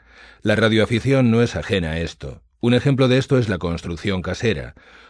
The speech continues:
Los componentes se vuelven cada vez más pequeños hasta el punto en el que la ubicación de la máquina es la única forma de llenar una placa de P C. ¿Significa esto que la construcción casera está muerta? De ninguna manera.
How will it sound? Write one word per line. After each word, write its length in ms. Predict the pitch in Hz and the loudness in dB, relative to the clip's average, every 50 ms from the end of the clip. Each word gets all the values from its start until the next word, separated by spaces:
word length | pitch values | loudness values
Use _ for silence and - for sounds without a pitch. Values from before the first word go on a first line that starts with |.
| _ | _
Los 160 | - 110 107 | -4 -4 -2
componentes 540 | - 123 120 101 120 127 143 147 - 147 135 | 0 2 2 4 4 4 2 2 2 2 0
se 80 | - 131 | 2 2
vuelven 340 | 113 120 127 120 120 117 110 | 2 2 2 2 2 2 0
cada 200 | 107 95 90 90 | 0 -2 -2 0
vez 220 | 101 110 104 - | 0 -2 -2 -2
más 220 | 92 92 107 107 | -2 -2 -2 -2
pequeños 540 | - 101 85 - 110 107 104 104 101 98 - | -4 -6 -4 0 0 2 2 2 0 -2 -2
hasta 180 | 110 98 - 110 | -4 -4 -4 -4
el 100 | 98 87 | -4 -4
punto 380 | - 135 135 123 - 131 123 | -2 -2 -2 0 0 0 2
en 240 | 113 104 95 95 95 | 2 0 0 0 -2
el 160 | 95 92 90 | -2 -4 -4
que 160 | 82 - 98 87 | -4 -4 -4 -2
la 80 | 92 | -2
ubicación 540 | 92 92 82 92 87 95 85 - 127 123 120 | -2 -2 -4 -4 -4 -6 -6 -4 -2 0 2
de 80 | 120 113 | 2 2
la 80 | 98 | 0
máquina 500 | 90 104 120 - - 107 101 101 98 87 - - - - - - - _ - | 0 0 -2 0 0 0 0 0 -2 -4 -8 -14 -20 -20 -20 -20 -16 _ -2
es 280 | 104 113 120 123 95 113 | 0 0 2 2 0 0
la 140 | 113 101 | 2 2
única 320 | 98 104 113 113 - 113 104 | 2 2 2 2 2 0 0
forma 380 | - 123 117 104 104 104 113 | 0 0 0 2 2 0 0
de 100 | 107 98 | 0 -2
llenar 260 | 85 80 82 87 90 95 | -2 -2 -4 -4 -2 0
una 220 | 107 98 92 80 | 0 0 -2 -4
placa 340 | - 87 90 87 76 - 73 | -4 -6 -6 -6 -6 -8 -8
de 120 | 73 73 | -8 -8
P 120 | - - - | -10 -10 -8
C. 320 | - 113 101 78 64 - _ _ _ _ - - - - - - | -6 -6 -6 -6 -8 -12 _ _ _ _ -20 -20 -20 -20 -12 -4
¿Significa 480 | - 120 107 104 - 135 123 110 123 123 | 0 0 2 2 2 0 0 2 2 2
esto 300 | 127 123 - - 139 127 | 2 0 0 -2 -2 -2
que 100 | - 107 | 0 -2
la 100 | 87 87 | -2 -2
construcción 640 | 73 92 90 - - 92 85 - 113 107 104 107 | -4 -6 -6 -4 -6 -6 -6 -2 -2 0 0 -2
casera 460 | 92 - 87 - 110 107 98 92 90 | -2 -4 -6 -4 -2 -2 -2 -2 -2
está 200 | 87 85 - 95 | -4 -6 -6 -6
muerta? 520 | 80 82 101 107 110 95 - 120 117 113 - _ _ - | -4 -2 -2 -2 -2 -2 -2 -4 -4 -4 -8 _ _ -4
De 180 | 107 95 98 | -2 0 0
ninguna 380 | 95 95 92 90 113 117 104 95 | 0 0 0 0 0 0 0 0
manera. 460 | 82 78 78 73 69 69 - - _ | -2 -4 -6 -8 -8 -10 -14 -16 _